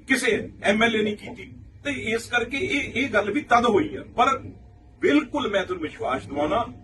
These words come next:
ਅਸੀਂ ਕਿਸੇ ਨੌਜਵਾਨ ਬੱਚਿਆਂ ਨੂੰ, ਆਪਣਿਆਂ ਨੂੰ ਐਜੀਟੇਸ਼ਨ ਦੇ ਰਾਹ ਤੇ ਪਾਉਣਾ। ਮੈਂ ਉੱਥੇ ਭਾਸ਼ਣ ਸੁਣ ਰਿਹਾ,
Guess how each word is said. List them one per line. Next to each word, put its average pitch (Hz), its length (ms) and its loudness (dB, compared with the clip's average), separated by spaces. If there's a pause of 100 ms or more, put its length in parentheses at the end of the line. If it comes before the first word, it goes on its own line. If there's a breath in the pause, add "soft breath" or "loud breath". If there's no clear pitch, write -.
(420)
ਅਸੀਂ - 240 -6
ਕਿਸੇ 180 260 -2
ਨੌਜਵਾਨ 190 500 -4
ਬੱਚਿਆਂ 180 420 -4
ਨੂੰ, 147 140 -6
ਆਪਣਿਆਂ 131 280 -6
ਨੂੰ 185 120 -4
ਐਜੀਟੇਸ਼ਨ 135 460 -2
ਦੇ 190 80 0
ਰਾਹ 220 160 4
ਤੇ 294 120 -4
ਪਾਉਣਾ। 247 240 -2
ਮੈਂ 240 120 -2
ਉੱਥੇ 247 160 -6
ਭਾਸ਼ਣ 208 360 -2
ਸੁਣ 220 240 0
ਰਿਹਾ, 247 180 -6